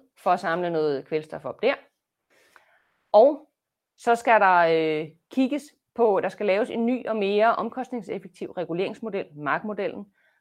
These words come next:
efter treogtyve fireogtyve. Der skal være konsekvensberegninger på den, men den skulle gerne give mere mulighed for virkemidler på den enkelte bedrift, så man kan rette sit sædskifte til,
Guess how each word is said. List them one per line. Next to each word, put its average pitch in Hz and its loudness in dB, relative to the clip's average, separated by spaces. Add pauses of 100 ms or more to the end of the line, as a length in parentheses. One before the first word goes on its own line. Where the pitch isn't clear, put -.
(200)
efter 180 -2 (140)
treogtyve 123 -10
fireogtyve. 262 -4 (360)
Der 151 -8
skal 147 -12
være 135 -6
konsekvensberegninger 139 -10
på - -20
den, 214 -4 (340)
men 185 -6
den 208 2
skulle 220 -10
gerne 202 2
give 240 -2 (380)
mere 220 2
mulighed 254 0 (280)
for 175 6
virkemidler 220 2
på 190 -10
den 170 -6
enkelte 185 -4
bedrift, 165 -4
så 214 -12
man 185 -8
kan 170 -16
rette 156 2
sit - -18
sædskifte 214 -6
til, 254 -2